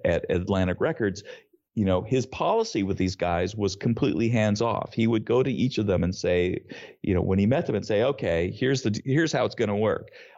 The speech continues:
Um, if you don't wanna see me, um, you don't, we don't need to talk all year long. You know, we can have one conversation a year about, you know, how well the company did. And if that goes well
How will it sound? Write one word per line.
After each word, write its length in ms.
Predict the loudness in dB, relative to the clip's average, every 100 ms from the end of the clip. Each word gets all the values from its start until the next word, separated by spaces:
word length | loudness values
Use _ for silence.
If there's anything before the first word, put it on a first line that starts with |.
| -6 -2
Um, 400 | 0 -2 -6 -14 _ _ _ _
if 200 | -6 -4
you 140 | -2 0
don't 240 | 0 0
wanna 260 | 0 0 0
see 360 | -2 0 2
me, 380 | 2 2 0 -4 -12 _ _ -2
um, 400 | 0 0 -4 -10 -16 _ _ _ _
you 140 | -2 0
don't, 260 | 2 -2
we 200 | -2 0
don't 160 | 2 2
need 220 | 0 0
to 60 | -2
talk 520 | -2 0 0 -4 -8 -2
all 160 | 0
year 200 | 2 2
long. 380 | 2 0 -2 -6 0
You 100 | 2
know, 160 | 2
we 220 | 2 0 0
can 160 | 0
have 160 | 0 0
one 220 | 0 0
conversation 680 | -2 -2 -2 0 0 0 0
a 20 |
year 460 | 2 2 2 0 -2
about, 500 | -2 0 0 -2 -6 -16 _
you 80 | -2
know, 160 | 0 0
how 240 | -2 -2
well 240 | 0 0 0
the 80 |
company 420 | -2 -2 0 -2 0
did. 400 | 2 2 0 -8 -20 -6
And 180 | 0 0
if 120 | 0
that 200 | -2 -2
goes 240 | -2 -2
well 520 | -2 0 0 -2 -4